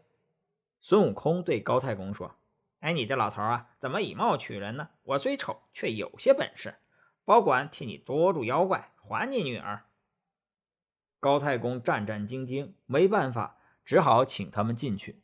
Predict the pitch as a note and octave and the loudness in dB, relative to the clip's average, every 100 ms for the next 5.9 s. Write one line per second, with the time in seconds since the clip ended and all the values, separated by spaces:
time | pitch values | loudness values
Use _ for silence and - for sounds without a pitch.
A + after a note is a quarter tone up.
0 | _ _ _ - - E3 G#3 G#3+ G#3+ D#3+ | _ _ _ -2 4 6 6 4 4 2
1 | - D3+ D#3+ A2 B2+ C#3+ B2 G#2+ - E3 | 2 0 2 4 6 8 6 4 4 4
2 | A2+ C#3+ C#3+ D#3+ G#2+ B2+ - _ _ _ | 6 2 2 2 2 0 -8 _ _ _
3 | _ _ - D#3 D#3 D3+ A#2+ B2+ C3 - | _ _ 4 6 8 6 4 4 4 2
4 | C3 B2 C#3+ C3+ G#2+ G2 - A#2 A2+ B2 | 0 4 6 6 4 -2 -2 0 0 -2
5 | G2+ C#2 G#2+ G#2+ A2+ F#2+ F#2 G#2 | -6 -6 -6 -4 -4 -4 -6 -6